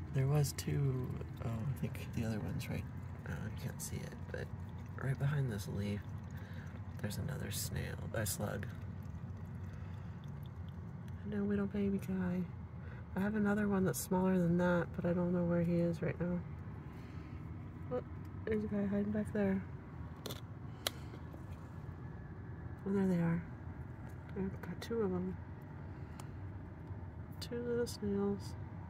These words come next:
Two babies. Oh wow, look, there's more babies. <gasps> They're all over. Oh my gosh. This is what happens when you feed your snails.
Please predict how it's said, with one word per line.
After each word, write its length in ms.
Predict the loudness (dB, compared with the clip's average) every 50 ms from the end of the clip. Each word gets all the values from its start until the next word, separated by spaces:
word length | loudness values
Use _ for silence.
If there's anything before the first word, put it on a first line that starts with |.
| -6 -6 -6 -6 -6 -6 -4 -4
Two 100 | -2 0 2
babies. 420 | 2 2 2 2 -2 -4 -4 -6 -6 -8 -8 -8 -8 -8 -6 -6 -6 -8 -8 -8 -8 -6 -8 -8 -8 -8 -6 -2 0
Oh 100 | 2 2
wow, 240 | 4 4 2 2 4
look, 280 | 4 2 2 0 0 0
there's 180 | 0 0 0 0
more 120 | -2 -2 2
babies. 260 | 2 4 4 4 4 2 2
<gasps> 1400 | 0 2 2 4 4 2 2 0 0 -2 -2 -2 -2 -2 -2 -4 -4 -6 -6 -6 -6 -6 -6 -8 -8 -8 -6 -4
They're 160 | -2 0 2 2
all 180 | 4 4 2 2 2 2 2 2
over. 280 | 4 4 4 2 2 -2 -6 -6 -6 -6 -6 -6 -6 -8 -8 -8 -8 -10 -10 -10 -10 -8 -8 -8 -8 -8 -8 -8 -8 -8 -8 -8 -8 -8 -8 -6 -2 0
Oh 100 | 2 2 2 0
my 140 | 0 0 0
gosh. 460 | 2 2 2 2 2 2 0 -2 -2 -6 -6 -6 -6 -8 -8 -8 -8 -8 -8 -8 -8 -8 -8 -8 -8 -8 -8 -6 -4
This 140 | -4 -4
is 80 | -2 0
what 100 | 0 0
happens 340 | 0 0 -2 -4 -4 -2 0
when 120 | 0 2
you 60 | 0
feed 220 | 2 2 0 0 0
your 120 | 0 -4
snails. 640 | -2 -2 0 0 0 2 2 0 0 -2 -4 -4 -6